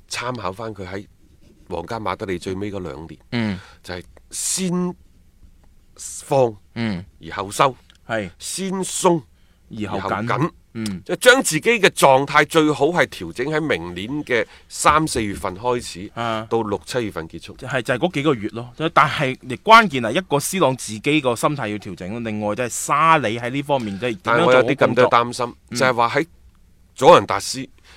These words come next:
Speaker 1: 佢嘅核心作用有逐漸被邊緣化，邊緣化。
Speaker 2: 嗯，嗯。
Speaker 1: 呢種邊緣化唔會話即係離天隔丈遠咁遠，但係即係可能成個俱樂部啲打法已經唔再緊緊咁圍繞住你去設定，
Speaker 2: 嗯。
Speaker 1: 係咪？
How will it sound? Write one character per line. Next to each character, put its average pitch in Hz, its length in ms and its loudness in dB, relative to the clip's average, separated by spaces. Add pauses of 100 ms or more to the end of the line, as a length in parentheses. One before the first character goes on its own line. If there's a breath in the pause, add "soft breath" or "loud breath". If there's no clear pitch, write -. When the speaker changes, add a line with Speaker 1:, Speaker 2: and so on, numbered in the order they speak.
(160 soft breath)
Speaker 1:
佢 113 340 0
嘅 139 120 0
核 - 180 -2
心 156 380 0
作 - 220 -2
用 90 200 -6 (300 loud breath)
有 123 120 0 (120)
逐 - 160 -2 (160)
漸 113 300 -6 (540 soft breath)
被 101 160 -6
邊 147 260 -2
緣 98 180 -8
化， - 180 -10 (100)
邊 135 160 -4
緣 107 120 -4
化。 87 100 -8 (160)
Speaker 2:
嗯， - 60 -6
嗯。 240 40 4
Speaker 1:
呢 254 60 4
種 247 100 2
邊 247 100 0
緣 131 100 2
化 139 120 6
唔 104 140 -2
會 123 120 2
話 120 180 4
即 175 100 -2
係 151 80 4
離 101 160 -4
天 165 160 -2
隔 135 140 4
丈 104 180 -6
遠 107 180 -4
咁 110 140 0
遠， 92 260 -8 (280 loud breath)
但 156 140 8
係 160 220 6 (220 loud breath)
即 240 100 -2
係 233 80 2 (460)
可 220 160 10
能 180 120 8
成 101 180 -4
個 131 80 0
俱 185 220 4
樂 - 40 8
部 113 220 0
啲 160 80 -2
打 131 160 -2
法 113 140 -6
已 104 120 -16
經 143 140 -6
唔 80 180 -12
再 107 120 -8
緊 120 580 -6
緊 143 220 0
咁 135 160 -6
圍 95 120 -8
繞 85 220 -10
住 92 240 -8
你 87 80 -6
去 87 60 -12
設 85 280 -12
定， 80 160 -14 (100)
Speaker 2:
嗯。 113 280 -6 (160)
Speaker 1:
係 110 120 -4
咪？ 120 100 4